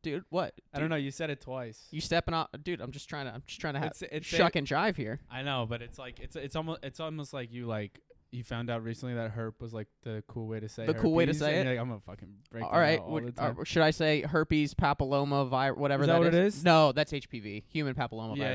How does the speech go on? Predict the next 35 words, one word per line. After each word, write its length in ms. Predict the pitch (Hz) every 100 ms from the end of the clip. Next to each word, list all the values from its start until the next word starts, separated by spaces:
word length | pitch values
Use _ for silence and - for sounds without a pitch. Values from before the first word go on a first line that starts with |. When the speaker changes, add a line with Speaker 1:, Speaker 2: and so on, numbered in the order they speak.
| 127
Speaker 2:
yeah, 80 |
you 160 | 120 135
could 120 | 247
say 100 | 247
herpes 260 | 175 151 135
papillomavirus, 800 | 151 131 127 123 113 117 143 -
Speaker 1:
All 140 | 165
right, 180 | 180 160 -
there 120 | 190
Speaker 2:
which 120 | 170
Speaker 1:
we 40 |
Speaker 2:
is 40 | 123
Speaker 1:
go. 20 |
Speaker 2:
probably 200 | 135 127
the 60 | 117
name 160 | 117
of 60 | 113
the 80 | 110
episode 300 | 110 120 113
already 320 | 110 120 147
Speaker 1:
<laughs> 40 |
All 60 | 180
Speaker 2:
because 40 |
Speaker 1:
right. 200 | 202 -
Speaker 2:
that's 120 | 247
funny. 240 | - 254 - - 226
Speaker 1:
<laughs> 160 | - -
Herpes 280 | 185 - 160
Speaker 2:
But 120 | 135
it 100 | 143
doesn't 120 | 143 165
<laughs> 20 |
Speaker 1:
papillomavirus. 420 | 143 - 139 143 180 160
Speaker 2:
make 60 | 147
sense. 320 | 131 123 143